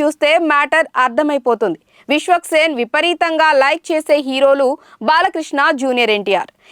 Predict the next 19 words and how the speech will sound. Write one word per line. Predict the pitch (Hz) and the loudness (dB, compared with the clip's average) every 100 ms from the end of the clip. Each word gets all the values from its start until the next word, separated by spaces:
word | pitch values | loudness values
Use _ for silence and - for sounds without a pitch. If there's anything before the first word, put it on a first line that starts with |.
| - 233 | -2 0
ఎన్నో | 285 359 392 | 2 2 2
సందర్భాల్లో | 330 339 302 320 311 320 277 | 0 0 0 0 0 2 4
ఓపెన్గా | 311 - 320 294 311 | 4 2 0 -2 0
చెప్పాడు. | 294 233 220 165 _ _ 175 | -2 -2 -4 -4 _ _ -4
దేవరాలో | 233 262 320 320 311 330 - | 0 2 2 2 2 0 0
తారక్ | 285 330 311 | 0 0 0
తప్ప | 294 - 311 330 294 | -4 0 0 2 2
మరో | 311 320 262 | 4 2 0
యూత్ | 302 370 370 311 | -2 -2 -2 -2
హీరోకు | 302 302 285 277 311 - | 2 2 0 -2 -2 -4
స్కోప్ | - 294 320 349 311 | -2 2 2 2 0
లేదని | 285 277 277 320 - | 0 0 -2 -4 0
కాస్టింగ్ | 294 311 320 311 349 285 | 0 0 -4 -6 -6 -4
చూసి | 302 - 302 | -4 -2 -2
చెప్పొచ్చు. | 247 240 - - _ - - - | 0 -4 -4 -14 _ -20 -20 -2
So, | 349 330 403 _ 202 | 2 2 0 _ -4
అది | 214 254 | -2 0
కాదు. | 277 247 175 _ _ - 330 | 0 0 -4 _ _ -6 -2
ఇక | 370 | 0